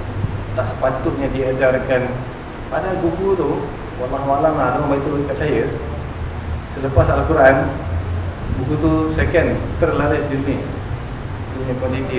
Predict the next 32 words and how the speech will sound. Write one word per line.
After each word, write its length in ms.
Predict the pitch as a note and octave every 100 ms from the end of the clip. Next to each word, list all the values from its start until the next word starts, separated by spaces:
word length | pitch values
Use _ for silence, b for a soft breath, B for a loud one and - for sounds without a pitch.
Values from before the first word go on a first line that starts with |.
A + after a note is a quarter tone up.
| G#2+
dia. 40 | - - - - - - - - - - - - - - - -
Dan 80 | E3+
benda 200 | F3 F#3 F#3
tu 80 | G#3
dah 120 | -
tujuh 260 | C#3 B2+ B2
puluh 320 | A#2 A#2 A#2 A#2+
tahun, 240 | A#2+ A#2+
enam 60 | A#2+
puluh 160 | A#2+
tahun. 280 | A2+ A2 A2 A2 - - - -
Benda 240 | D#3+ F3+ F#3
buku 280 | F3 D#3+ - F#3
nak 160 | D3+
disiapkan 400 | D3+ D#3+ D#3 E3+ E3
seluruh 260 | D3+ C#3+ D#3+
dunia 120 | E3+
ni, 100 | E3+ D#3+
bukan 260 | D3+ F3+ C3+
kita 160 | C3 C3
boleh 220 | B2+ B2
main 320 | B2 B2 A#2+ A2+
buat 160 | C3+ -
buku, 340 | C3 - D3+ C#3
cetak, 480 | A#2 - C#3+ C3
buku 240 | C3 C3 C3
jual 160 | B2+
kat 80 | B2+ -
kedai 160 | C3+ C3+
macam 140 | C3+ E3+
tu 60 | E3
ya. 100 | G3+